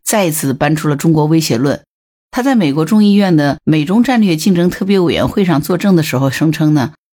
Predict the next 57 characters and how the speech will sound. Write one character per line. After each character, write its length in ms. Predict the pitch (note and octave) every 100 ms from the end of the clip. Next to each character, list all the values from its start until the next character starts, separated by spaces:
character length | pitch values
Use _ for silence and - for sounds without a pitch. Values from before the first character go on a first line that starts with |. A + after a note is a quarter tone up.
| _
中 240 | - D#4+ C#4+
国 140 | D#3+
的 100 | D#3
黑 220 | D#3 E3+
客 220 | E3+ E3
正 140 | - F3
在 160 | D#3+
瞄 280 | C#3 D3 D#3+
准 180 | F#3+ E3
美 240 | D#3 A#2+
国 160 | E2 B2
的 80 | D3+
基 180 | D#3 C#4
础 140 | -
设 220 | - A2
施， 280 | G#2 A2 A2 _ _ _ _
准 180 | F3 E3
备 140 | F#3+
在 240 | G3+ F3+
中 220 | D#3+ G3 G3
国 180 | F3+
决 180 | F3 E3
定 160 | E3+ F3+
发 180 | F#3+ F#3+
动 140 | F3+
攻 200 | - G3+
击 100 | G#3+
的 80 | G#3
情 200 | - D3
况 180 | D3+ D3
下， 300 | D3 G#2+ _ _ _ _ _
对 240 | G#3+ G3 D3+
美 240 | D3+ C#3
国 160 | - -
的 80 | E3+
公 160 | F#3+
民 260 | F#3 D#3 E3
和 140 | F3
社 180 | E3+ F3
区 380 | D#3+ - F3 F3 -
造 160 | F3
成 260 | D#3 D3+ D#3
严 220 | C#3+ C3+
重 140 | F3+ G#3
的 80 |
破 220 | D#3 D3+ D3
坏， 220 | B2 - _ _ _
并 140 | E3+
且 160 | D#3 -
呢， 260 | A#2+ B2 - _
产 200 | - A#2+
生 180 | G2+ C3+
现 220 | C#3 C#3
实 120 | - A2
的 60 |
伤 220 | B2+ D#3
害。 180 | D#3 F3+